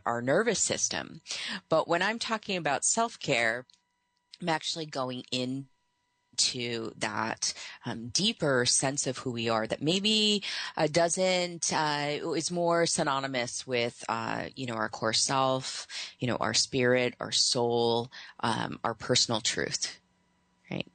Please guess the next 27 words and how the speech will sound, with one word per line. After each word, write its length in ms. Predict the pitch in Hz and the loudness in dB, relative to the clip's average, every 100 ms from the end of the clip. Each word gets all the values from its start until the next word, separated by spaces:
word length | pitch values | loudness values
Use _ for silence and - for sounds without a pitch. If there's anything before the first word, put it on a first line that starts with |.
| - | -2
And, 160 | 143 - 143 | -2 -2 -2
and, 480 | 143 131 123 123 - - - | 0 0 -2 -4 -8 -8 -6
and 120 | 143 | -4
it's 100 | 139 | -2
what 380 | 131 160 160 220 | -4 0 2 4
is 180 | 277 202 | 4 4
it 160 | 156 143 | 2 2
that 180 | 131 | 0
we 200 | 135 135 | -2 -10
do 480 | 127 123 151 156 151 | -8 -6 -4 -2 -2
in 160 | - 135 | -4 -6
order 280 | 127 127 127 | -6 -6 -2
to 180 | - - | -2 -2
care 520 | - - 135 131 127 | -2 0 2 2 0
for 680 | - 131 123 120 113 113 - | -4 -2 0 2 2 -2 -8
that 420 | 117 120 127 139 - | -4 0 2 0 -4
part 280 | - 110 | -8 -6
of 100 | - | -4
ourselves? 720 | - - - - - - - - _ _ _ _ _ _ _ _ _ _ _ | -4 -2 -2 -2 -2 0 -2 -4 _ _ _ _ _ _ _ _ _ _ _
How 440 | - - 143 180 - | -6 0 2 2 4
is 240 | 165 151 | 4 6
it 240 | 135 117 - | 4 4 0
that 240 | 117 - | 0 -2
we 160 | 127 120 | -6 -6
bring 480 | - 120 127 135 | -2 0 0 0
ourselves 840 | - 110 113 113 - 110 110 113 - | -2 0 2 2 2 2 2 0 -2
into 920 | 120 117 120 - - 113 113 113 | -2 -2 0 0 2 2 2 0